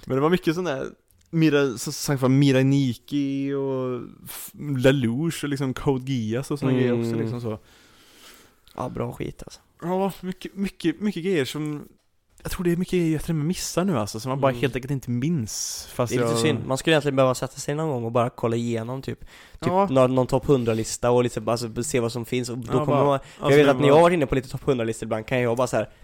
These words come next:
Speaker 2: "Holy fuck, den har ju jag sett,
Speaker 1: Ja.
Speaker 2: shit", och det hade jag helt glömt bort.
Speaker 1: Ja, man skulle nog behöva göra kanske en sån.
Speaker 2: Mm. Men, eh, i alla fall.
Speaker 1: Tack för alla svar.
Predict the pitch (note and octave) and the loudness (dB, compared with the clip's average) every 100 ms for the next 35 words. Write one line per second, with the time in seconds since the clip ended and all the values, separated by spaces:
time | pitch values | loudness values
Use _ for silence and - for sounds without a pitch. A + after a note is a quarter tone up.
0 | - - D#3 B2 - - D#3+ F3+ - B2+ | -14 0 0 0 -10 0 2 2 -4 4
1 | D3+ G#3 A3+ A3 F#3 B2+ A#2 A2+ C#3 C#3+ | 4 6 6 8 8 8 6 -2 0 2
2 | E3+ E3+ - C#3 D3+ D3+ D3 - _ - | 2 2 0 4 6 4 0 -8 _ 0
3 | D#3 B2+ A#2+ A#2+ B2 D3+ - - - B2+ | 2 2 0 -2 -2 -4 -6 -16 -4 0
4 | D3 D3+ _ - - D#3 C#3+ D#3 B2 A#2 | 0 0 _ -12 -6 -4 -2 0 0 0
5 | C3+ A2+ B2+ C#3+ D#3+ C#3 - B2 A#2+ C3 | 0 -2 -6 -8 -6 -6 -6 -6 -6 -8
6 | _ _ _ _ _ - - _ _ - | _ _ _ _ _ -16 -16 _ _ -4
7 | C3+ D#3 D#3 D3+ D#3 D#3 D#3+ - _ _ | 4 6 6 6 6 6 4 0 _ _
8 | _ _ _ _ - C3 B2 - C#3+ D#3 | _ _ _ _ -4 -2 -2 -4 -8 -10
9 | _ _ _ _ _ _ _ _ _ _ | _ _ _ _ _ _ _ _ _ _
10 | _ _ _ _ _ _ _ - D3+ - | _ _ _ _ _ _ _ -4 -2 2
11 | C3 A#2+ B2+ D3+ | 0 2 -2 -4